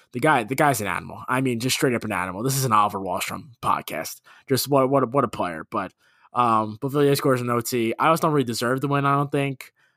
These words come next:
Uh, but, you know, I, I, I'll give him a break. Like, they didn't play super bad, but it was enough to get the job done. But, uh, regardless of the recaps, I think the two players that really, uh,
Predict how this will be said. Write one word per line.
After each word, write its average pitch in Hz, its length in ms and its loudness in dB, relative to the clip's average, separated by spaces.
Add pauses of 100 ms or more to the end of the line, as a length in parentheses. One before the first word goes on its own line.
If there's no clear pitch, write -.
(160)
Uh, 104 520 2 (420)
but, 110 280 -2 (420)
you 185 120 -6
know, 165 340 2 (160)
I, 170 260 -2
I, 208 180 2
I'll 233 80 4
give 196 160 0
him 113 60 -2
a 101 40 -4
break. 87 280 -8
Like, 143 100 -2
they 196 80 2
didn't 202 160 2
play 143 120 2
super 131 300 -2
bad, 117 460 2
but 95 220 -6 (320)
it 165 80 2
was 160 120 4
enough 139 200 2
to 131 80 -2
get 110 180 -4
the 104 80 -6
job 95 300 -6
done. 95 400 -10
But, 95 200 -8 (640)
uh, 123 140 4
regardless 175 360 4
of 135 100 4
the 120 80 -2
recaps, 113 640 -2
I - 40 -8
think 147 160 -4
the 135 80 0
two 135 240 2
players 113 480 2
that 85 140 -2
really, 101 560 -2 (440)
uh, 90 340 2